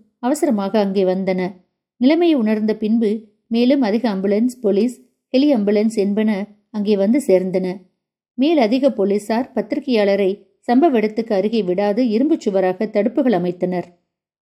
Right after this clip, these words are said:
அதிதீவிர வலதுசாரி அரசை காப்பாற்றும் முயற்சியில் போலீசார் அதிக கவனம் எடுத்தனர்.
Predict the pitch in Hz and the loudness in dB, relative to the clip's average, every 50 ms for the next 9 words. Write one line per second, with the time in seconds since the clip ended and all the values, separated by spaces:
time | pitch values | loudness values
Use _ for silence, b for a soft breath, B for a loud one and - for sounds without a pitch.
0 | _ _ _ _ _ _ _ _ _ _ _ _ _ - 262 277 349 349 359 294 | _ _ _ _ _ _ _ _ _ _ _ _ _ 0 4 4 4 4 4 0
1 | 262 254 269 269 233 202 202 214 262 262 262 - 220 214 226 220 190 190 196 196 | 0 2 2 2 2 2 2 0 0 -2 0 -2 -2 0 0 0 0 0 -2 -2
2 | - - 214 247 269 - - _ - 226 233 233 240 240 220 226 - 220 208 196 | -4 -4 -4 -4 -4 -8 -12 _ -4 -4 -4 -2 -2 -2 -2 -2 -2 -2 -2 0
3 | 190 202 214 208 - - 247 247 202 185 196 - - _ _ _ _ _ 233 247 | 0 -2 -2 -2 -4 -2 0 2 2 0 -2 -6 -14 _ _ _ _ _ 2 2
4 | 247 240 240 - 208 214 226 - - 208 247 254 269 233 196 202 196 226 285 285 | 2 2 2 0 -2 -2 -2 -4 -4 -2 0 0 0 0 0 -2 0 0 0 2
5 | 226 175 185 185 - 190 185 185 180 175 | 2 0 -2 -2 -4 -4 -4 -4 -6 -6